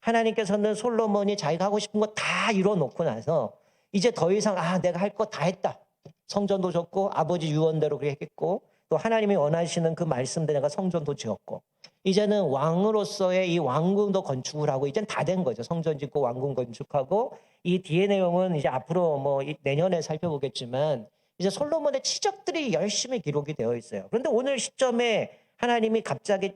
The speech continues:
짠! 성전 짓고 나서 축복한 이후에 내용이 생략되고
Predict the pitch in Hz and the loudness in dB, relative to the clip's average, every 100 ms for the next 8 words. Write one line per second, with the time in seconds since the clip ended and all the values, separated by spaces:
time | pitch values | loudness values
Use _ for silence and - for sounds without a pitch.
0 | _ - 233 170 110 - - - 233 226 | _ -2 0 0 -2 -10 -10 -4 0 2
1 | 196 160 202 180 117 139 175 107 - - | 0 -2 -2 0 0 0 -2 -2 -8 -4
2 | 226 - 214 147 127 165 139 - 160 180 | -2 0 -2 -2 0 0 -2 0 2 2
3 | 185 185 202 208 196 123 117 151 | 2 0 0 0 0 -2 0 0